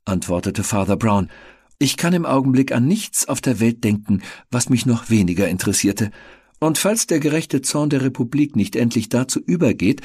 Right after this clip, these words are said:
Journalisten, die so etwas schreiben, auf dem elektrischen Stuhl zu braten, sehe ich auch nicht so recht, warum Sie das interessieren sollte.“ „So, so“, sagte Mister Usher trocken und reichte ihm einen anderen Zeitungsausschnitt.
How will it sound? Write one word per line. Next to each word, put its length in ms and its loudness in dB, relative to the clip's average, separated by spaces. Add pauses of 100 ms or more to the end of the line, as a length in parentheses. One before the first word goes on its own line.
(280)
Journalisten, 840 2
die 120 2
so 120 0
etwas 320 -2
schreiben, 460 0 (260)
auf 160 -4
dem 180 2
elektrischen 680 -2
Stuhl 320 0
zu 200 -2
braten, 500 -2 (320)
sehe 360 4
ich 240 -4
auch 180 0
nicht 220 0
so 120 0
recht, 280 0 (320)
warum 240 2
Sie 180 2
das 220 -2
interessieren 640 2
sollte.“ 420 0 (1300)
„So, 160 4
so“, 240 8 (560)
sagte 320 0
Mister 400 2
Usher 280 0
trocken 380 0
und 160 -2
reichte 360 0
ihm 120 -2
einen 320 -2
anderen 400 -2
Zeitungsausschnitt. 960 -4